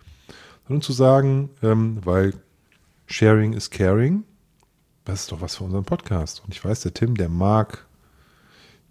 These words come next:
diese miesen Sherry-Bretter, die die Welt bedeuten.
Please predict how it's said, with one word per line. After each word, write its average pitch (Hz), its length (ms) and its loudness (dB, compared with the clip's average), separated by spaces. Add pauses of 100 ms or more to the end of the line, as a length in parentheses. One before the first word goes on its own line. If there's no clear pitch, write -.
diese 92 180 -2
miesen 107 720 2 (880)
Sherry-Bretter, 123 720 6
die 107 100 -2
die 110 140 2
Welt 120 180 6
bedeuten. 80 540 -2